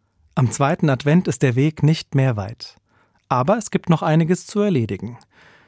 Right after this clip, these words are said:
Mir macht die Vorfreude des Liedes Mut, in der Mitte des Advents Luft zu holen und die Ärmel hochzukrempeln.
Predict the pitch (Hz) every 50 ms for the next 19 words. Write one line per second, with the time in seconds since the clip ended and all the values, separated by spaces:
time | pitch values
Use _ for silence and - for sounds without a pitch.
0 | _ _ _ _ - 156 175 185 170 170 - - - 127 - - 156 160 165 -
1 | - 156 147 143 139 131 127 127 120 - 143 143 139 135 123 - 143 135 143 180
2 | 202 - - - 147 123 120 117 131 151 160 - 165 135 127 - - 123 - -
3 | 123 131 135 - - - 123 123 117 - - - 120 107 101 101 98 104 104 110
4 | 117 113 _ _ _ _ _ _ - 202 180 123 - - - - - - 131 110
5 | 113 113 107 104 113 104 - - - 117 - - 107 107 104 - - 113 120